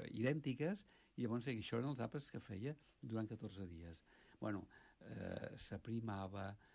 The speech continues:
eh, i feia, era fer un reset, en definitiva, no? Fèiem una monodieta de raïm. Clar, jo aquí a Barcelona he posat de moda... Bueno, no a Barcelona,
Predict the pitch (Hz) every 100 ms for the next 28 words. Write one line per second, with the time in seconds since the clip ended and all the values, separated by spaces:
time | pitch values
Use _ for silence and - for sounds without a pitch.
0 | - - 110 95 95 - - - - -
1 | - - 117 - - 107 - - - -
2 | - 117 113 104 - - 117 113 117 101
3 | - - 117 110 85 90 - - 101 104
4 | - 113 107 113 147 - - 113 123 120
5 | 110 95 117 170 170 160 135 117 139 139
6 | 117 110 101 95 87 76 - - - -
7 | - 120 110 - 117 117 113 110 113 123
8 | 120 110 101 101 107 104 107 135 - -
9 | - - 120 139 196 202 131 104 95 107
10 | 104